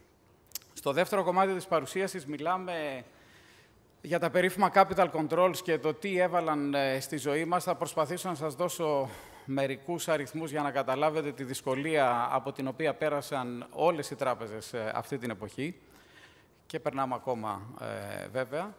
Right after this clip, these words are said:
Και θα προσπαθήσω να κλείσω την παρουσίαση με κάποια προοπτική,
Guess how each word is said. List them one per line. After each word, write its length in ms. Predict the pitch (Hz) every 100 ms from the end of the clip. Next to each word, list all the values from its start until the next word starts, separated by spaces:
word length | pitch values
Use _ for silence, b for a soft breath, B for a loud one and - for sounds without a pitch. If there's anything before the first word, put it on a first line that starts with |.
| B B B B _
Και 140 | 190
θα 140 | 175 170
προσπαθήσω 540 | 165 175 165 214 226
να 100 | 202
κλείσω 420 | 180 208 202 214
την 320 | 165 185 170
παρουσίαση 500 | 151 165 156 208 202
με 100 | 190
κάποια 300 | 175 196 -
προοπτική, 760 | 202 165 160 - 131 170 208